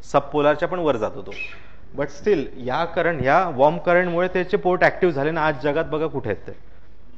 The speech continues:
ठीक आहे, because पोर्ट नाही तर ट्रान्सपोर्ट कसा करणार आहे? ठीक आहे, तर त्यामुळे, आणि मध्ये बाल्टिक सी वगैरे फार जास्त काही connections नाहीत त्यांचे, पण इथले पोर्ट ॲक्टिव्ह झाल्यामुळे यांच्या countries खूप ॲक्टिव्ह आहेत. ठीक आहे, आणि एकदम proper climate मानलं जातं इथे,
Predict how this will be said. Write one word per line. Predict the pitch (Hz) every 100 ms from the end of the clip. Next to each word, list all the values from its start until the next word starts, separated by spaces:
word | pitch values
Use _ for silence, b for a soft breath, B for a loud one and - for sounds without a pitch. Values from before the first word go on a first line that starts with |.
| - -
ठीक | 147
आहे, | 123 135
because | 131 226 -
पोर्ट | 180 208
नाही | 214 208
तर | 233 160 151
ट्रान्सपोर्ट | 170 165 214
कसा | 190 165
करणार | 113 95 92
आहे? | 95 - - - - - - -
ठीक | - 190
आहे, | 120 -
तर | -
त्यामुळे, | 143 143 180
आणि | - 123
मध्ये | 135 127 156
बाल्टिक | 151 147 165
सी | - 165
वगैरे | 143 113 104
फार | - 120
जास्त | 123 131 156
काही | 143
connections | 143 135 131 147 123
नाहीत | 131 104
त्यांचे, | 101 98 - - B B B
पण | 123
इथले | 117 -
पोर्ट | 175 170 165
ॲक्टिव्ह | 165 175 180
झाल्यामुळे | 156 151 185 208
यांच्या | 151 143 190 185 - -
countries | 147 127 180 175
खूप | 175
ॲक्टिव्ह | 143 - 123 101
आहेत. | - - b b b
ठीक | - 156
आहे, |
आणि | 127
एकदम | 131 139 170
proper | 165 160 214
climate | - 185 165 175
मानलं | 165 131 113
जातं | 101 98
इथे, | 98